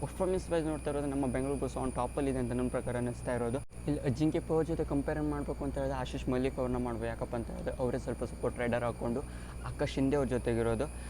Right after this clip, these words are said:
ಅದೇ ರೀತಿಯಾಗಿ ಹೇಳಿದ್ನಲ್ಲ, ಕಾರ್ನರ್ಸ್ಗಳಂತೂ ಹ-, ಹೈ ಲೆವೆಲಲ್ಲಿ ಇರೋದು ಯೋಗೀಶ್, ಅದೇ ರೀತಿಯಾಗಿ ಅಂಕುಶ್ ಅವರು, ಕವರ್ ಕೂಡ ಒಳ್ಳೇದು ಹಾಕ್ಕೊಂಡ್ರು ಸಂಜಯ್ ದೂಲ್, ಅದೇ ರೀತಿ ಧೀರಜ್ ಅವರು.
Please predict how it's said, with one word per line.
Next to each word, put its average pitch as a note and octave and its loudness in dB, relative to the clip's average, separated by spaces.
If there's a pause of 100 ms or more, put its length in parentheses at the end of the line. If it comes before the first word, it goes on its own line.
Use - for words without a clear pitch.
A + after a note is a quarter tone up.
(140)
ಅದೇ D3+ 4
ರೀತಿಯಾಗಿ F3 4
ಹೇಳಿದ್ನಲ್ಲ, D3 0 (600)
ಕಾರ್ನರ್ಸ್ಗಳಂತೂ D3+ 2
ಹ-, C3+ 0
ಹೈ B2+ 2
ಲೆವೆಲಲ್ಲಿ C3+ 4
ಇರೋದು B2 2
ಯೋಗೀಶ್, A#2+ 2
ಅದೇ A#2+ 2
ರೀತಿಯಾಗಿ A#2+ 0
ಅಂಕುಶ್ A#2 0
ಅವರು, A2+ 2
ಕವರ್ B2 2
ಕೂಡ A#2+ 0
ಒಳ್ಳೇದು A#2+ 4
ಹಾಕ್ಕೊಂಡ್ರು A#2 2
ಸಂಜಯ್ A#2 2
ದೂಲ್, A#2 2
ಅದೇ A2+ 4
ರೀತಿ A2+ 2
ಧೀರಜ್ A#2 4
ಅವರು. A#2 2